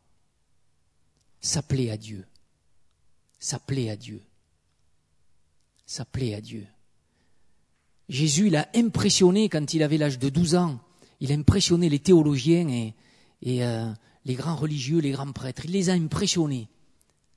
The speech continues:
Par ces questions, ces remarques pertinentes au temple. Puis ses parents le trouvent.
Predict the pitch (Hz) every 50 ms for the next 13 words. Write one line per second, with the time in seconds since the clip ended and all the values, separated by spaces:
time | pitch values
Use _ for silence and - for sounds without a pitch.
0 | _ _ _ _ _ _ _ 151 123 - - 147 - - 170 - - - 180 180
1 | 185 160 - 156 139 151 156 165 156 - - 165 - - 156 - - - 180 156
2 | 151 151 139 127 117 - 107 110 113 - _ _ _ _ _ _ _ _ _ -
3 | 151 - - 156 135 120 117 - 113 104 101 104 - _ _ _ _ _ _ _
4 | _ _ _ _ _ _ _ _ _ _ _ _ 165 147 - - 170 - 175 160
5 | 180 180 170 180 170 - - 185 208 170 131 120 113